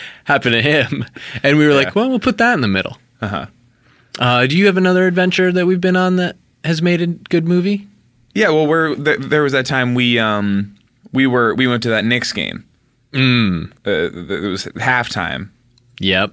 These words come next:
Speaker 2: Uh,
Speaker 1: Okay.
Speaker 2: and they said, "We need a new coach. The coach is sick." And so they said, "You guys, you lo-, you look like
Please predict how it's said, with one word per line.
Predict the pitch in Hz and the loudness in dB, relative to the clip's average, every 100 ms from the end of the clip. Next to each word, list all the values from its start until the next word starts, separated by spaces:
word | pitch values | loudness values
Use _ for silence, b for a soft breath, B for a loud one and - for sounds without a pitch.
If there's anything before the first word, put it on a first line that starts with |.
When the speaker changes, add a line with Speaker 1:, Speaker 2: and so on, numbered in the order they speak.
| - | -2
Speaker 2:
Uh, | 107 101 95 | 0 2 0
Speaker 1:
Okay. | 98 95 87 85 | -2 -2 -2 -2
Speaker 2:
and | 110 107 | -2 0
they | 107 | -2
said, | - 107 95 92 90 - _ - - - | 0 0 0 -2 -8 -16 _ -20 -18 -6
"We | 117 117 | 0 2
need | 110 104 | 2 2
a | 101 | 0
new | 95 90 87 87 - _ _ - | -2 -2 -2 -6 -10 _ _ -4
coach. | 135 113 - - | 0 0 0 -8
The | 104 | -6
coach | - 123 113 | 0 0 -2
is | 71 | -6
sick." | - - - - _ _ _ _ _ _ _ _ | -6 -10 -12 -16 _ _ _ _ _ _ _ _
And | 101 98 | -8 -4
so | 104 95 90 90 90 | 0 0 0 -2 -2
they | 95 | -6
said, | 98 90 85 | -4 -4 -2
"You | 120 | -2
guys, | 123 98 90 90 90 - - | 2 0 0 -2 -4 -12 -10
you | 101 113 | -2 0
lo-, | 107 | 0
you | 107 117 | 0 0
look | 117 107 | 0 -2
like | 87 76 - | -6 -6 -16